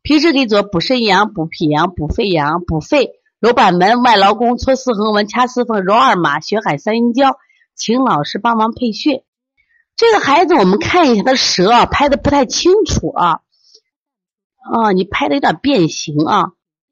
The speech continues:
但是你发现没？这个孩子虽然他是一个虚症的孩子，我们让补肺啊，他那个整个前面凹陷，那么两侧的草莓点，大家看多不多？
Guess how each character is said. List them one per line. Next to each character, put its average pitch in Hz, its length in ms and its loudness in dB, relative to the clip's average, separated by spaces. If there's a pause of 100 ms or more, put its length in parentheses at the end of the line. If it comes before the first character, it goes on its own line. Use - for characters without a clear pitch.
(120)
但 392 180 4
是 392 80 4
你 240 160 4
发 302 300 0
现 285 180 2 (140)
没？ 165 400 -8 (320)
这 415 140 0
个 359 80 2
孩 311 260 -2
子 285 80 2
虽 339 240 0
然 208 200 2
他 233 140 -4
是 226 140 -4
一 185 120 0
个 180 120 0
虚 - 240 -6
症 247 120 2
的 170 80 4
孩 160 300 -4
子， 180 180 0
我 156 120 2
们 180 120 2
让 180 220 2
补 147 160 -8
肺 214 260 0
啊， 139 200 0
他 170 60 -2
那 196 60 -2
个 190 80 -4
整 165 220 -4
个 180 100 2
前 180 140 -2
面 160 180 0
凹 175 200 2
陷， 180 280 -4 (480)
那 359 80 2
么 381 160 6
两 226 360 4
侧 453 400 0
的 208 140 2
草 - 240 -2
莓 160 200 4
点， 160 140 2
大 160 100 0
家 160 60 0
看 - 180 -2
多 147 140 0
不 156 80 -8
多？ 123 240 -6